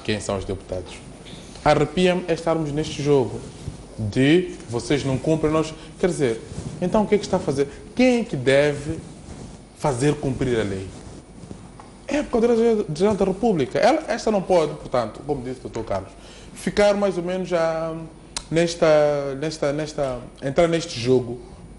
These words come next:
de, neste jogo político e deixar de exercer a sua função com zelo. Eu esperava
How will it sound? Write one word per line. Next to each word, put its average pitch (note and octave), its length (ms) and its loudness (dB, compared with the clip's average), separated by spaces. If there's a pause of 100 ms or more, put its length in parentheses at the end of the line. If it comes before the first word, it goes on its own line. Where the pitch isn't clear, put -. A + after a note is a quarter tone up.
(100)
de, A#2 320 -2 (680)
neste D#3 300 2
jogo C#3+ 200 2
político A2+ 640 -4
e F3+ 60 -2
deixar G3 280 -2
de F3+ 80 -6
exercer F3+ 320 -2
a - 20 -2
sua F#3+ 160 0
função F#3+ 320 -4
com G3+ 140 0
zelo. F#3 300 0 (840)
Eu E3+ 120 8
esperava E3+ 760 2